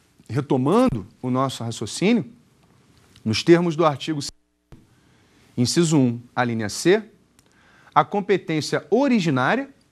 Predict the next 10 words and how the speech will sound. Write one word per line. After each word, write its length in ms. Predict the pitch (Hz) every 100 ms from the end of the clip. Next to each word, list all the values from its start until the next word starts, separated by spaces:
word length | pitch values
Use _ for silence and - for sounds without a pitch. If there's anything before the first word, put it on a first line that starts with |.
| _ _ _ _ _ - _
para 220 | 208 220 208
julgar 580 | 190 156 160 185 180 _
as 200 | 175 185
ações 760 | 185 160 - 160 151 123 - - _ _ _
rescisórias 1160 | 123 214 - 147 104 127 196 269 269 - - - _ _ _ _ _ - _
provenientes 1000 | 202 208 190 226 - 196 240 247 - - -
das 240 | 156 175
suas 400 | 165 214 196 -
próprias 800 | - _ 277 294 294 285 285 269 -
sentenças 840 | - - 254 226 202 202 214 208 -